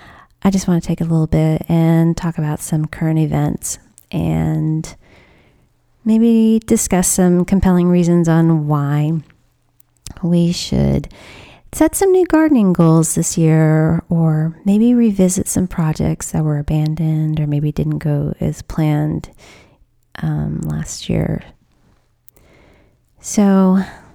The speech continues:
as you might know, this winter, California just got a ton of rain, and many, many areas suffered, um, devastating floods.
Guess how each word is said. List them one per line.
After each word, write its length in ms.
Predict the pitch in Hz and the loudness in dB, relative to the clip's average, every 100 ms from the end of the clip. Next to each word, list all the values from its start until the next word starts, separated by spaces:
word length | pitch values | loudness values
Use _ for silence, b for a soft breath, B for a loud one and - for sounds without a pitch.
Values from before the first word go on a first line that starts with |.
| B B B B B _ | B B B B B _
as 180 | 190 180 | -4 0
you 60 | 233 | 0
might 180 | 285 | 2
know, 540 | 208 170 151 147 156 208 B B B B - | 2 4 4 2 2 -2 B B B B -2
this 280 | 220 214 | 0 0
winter, 460 | - 185 180 165 160 | 0 0 0 -2 -2
California 760 | 160 220 240 - 190 180 170 165 | -2 0 0 2 2 4 2 0
just 580 | - 160 156 - - | -2 -4 -2 -4 -6
got 420 | - 160 147 147 - _ _ _ - | -4 -4 -2 -4 -6 _ _ _ -8
a 300 | - 175 - - - | -6 -4 -6 -12 -12
ton 760 | - - - 208 190 180 170 | -12 -10 -2 2 4 2 2
of 440 | 175 - 165 160 151 | -2 0 0 0 0
rain, 600 | 151 147 156 151 151 151 B B B B B B B - | 0 0 -2 -2 -2 -4 B B B B B B B -2
and 920 | 185 180 180 175 175 170 170 170 - | 2 4 4 4 4 4 2 0 -2
many, 840 | - 180 190 208 220 226 240 220 185 | 0 2 4 4 4 4 4 4 4
many 360 | 165 160 156 | 4 2 2
areas 680 | 160 156 156 156 156 156 - | 0 0 2 2 2 0 -6
suffered, 720 | - - 165 - 151 151 151 165 B B B B B _ - | -8 -4 -4 -4 -4 -2 -4 -6 B B B B B _ -12
um, 460 | 151 151 160 165 175 _ | -6 -4 -4 -6 -8 _
devastating 840 | 202 214 180 - 165 160 151 156 | 0 0 0 0 2 2 2 0
floods. 800 | 147 - - 156 - - - - | -4 -6 -4 -2 -2 -6 -6 -8